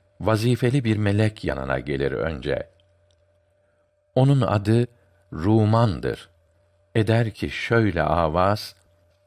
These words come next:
"Ey Abdallah, dünyada ne yaptıysan şimdi yaz." O der ki,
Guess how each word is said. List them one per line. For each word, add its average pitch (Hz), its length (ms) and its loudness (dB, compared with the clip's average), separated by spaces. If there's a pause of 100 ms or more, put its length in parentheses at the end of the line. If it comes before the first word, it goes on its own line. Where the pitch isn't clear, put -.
(120)
"Ey 104 400 4
Abdallah, 76 1000 -2 (640)
dünyada 110 580 2
ne 90 160 2
yaptıysan 104 800 -2
şimdi 82 480 -6
yaz." 80 580 -2 (680)
O 92 140 -2
der 104 220 0
ki, 113 300 -4